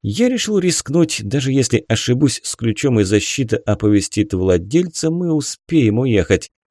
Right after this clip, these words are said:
Вставил ключ в замок. Он не проворачивался, дьявол! Не угадал. А теперь нужно и впрямь поторапливаться.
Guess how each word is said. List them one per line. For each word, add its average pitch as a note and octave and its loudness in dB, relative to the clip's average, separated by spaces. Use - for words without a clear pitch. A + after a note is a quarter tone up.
Вставил A3 -2
ключ D3 0
в B2 0
замок. A2 0
Он G#2 2
не D3 0
проворачивался, C3+ -2
дьявол! G2 0
Не F2+ 0
угадал. G#2+ 0
А F2 -2
теперь C3+ -2
нужно F#3+ -4
и F3 -4
впрямь D3 -2
поторапливаться. G#2 -2